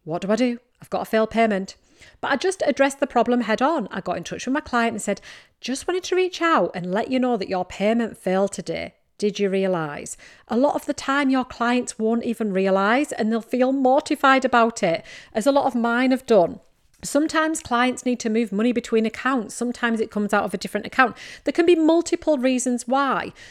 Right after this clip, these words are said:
Sometimes if your clients are overseas, it can be that their bank had just been a bit overprotective and have stopped the payment. There are multiple reasons. Don't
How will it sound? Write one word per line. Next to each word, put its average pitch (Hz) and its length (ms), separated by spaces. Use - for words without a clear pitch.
Sometimes 320 580
if 294 140
your 285 100
clients 247 420
are 233 80
overseas, 220 680
it - 100
can 233 160
be 240 60
that 233 180
their 220 160
bank 214 380
had 196 80
just 220 180
been 196 140
a 196 40
bit 202 120
overprotective 180 720
and 262 120
have 277 100
stopped - 320
the 285 60
payment. 294 420
There 302 120
are 320 80
multiple 311 480
reasons. 247 400
Don't 262 240